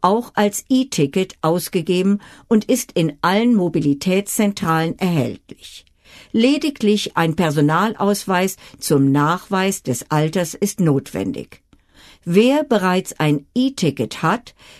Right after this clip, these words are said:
kann auch elektronisch umbuchen, da dann dem R M V die Daten bereits vorliegen.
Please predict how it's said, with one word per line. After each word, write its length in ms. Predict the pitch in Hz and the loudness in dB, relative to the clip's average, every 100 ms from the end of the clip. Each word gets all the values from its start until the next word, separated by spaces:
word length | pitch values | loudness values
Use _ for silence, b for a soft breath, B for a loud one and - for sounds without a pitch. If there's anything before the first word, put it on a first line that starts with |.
| B | B
kann 320 | - 226 233 - | -2 0 0 0
auch 260 | 220 208 - | -4 -4 -2
elektronisch 920 | 180 147 143 - 185 202 226 233 - - | 0 0 0 -4 2 4 4 0 -4 0
umbuchen, 760 | 196 196 190 214 208 226 220 B B B B | 4 4 4 2 2 0 -2 B B B B
da 160 | - 202 | 0 0
dann 480 | - 175 220 240 - | 2 2 2 0 0
dem 300 | 160 143 - | 0 0 0
R 260 | 185 214 233 | -2 -2 -2
M 160 | 160 143 | 0 -2
V 340 | 139 156 165 | 0 0 0
die 160 | 170 143 | 0 0
Daten 440 | 147 147 156 190 | 0 0 -2 -2
bereits 380 | 196 190 202 - | -2 -2 -4 -4
vorliegen. 600 | - 143 127 104 - - | -2 0 -2 -8 -12 -14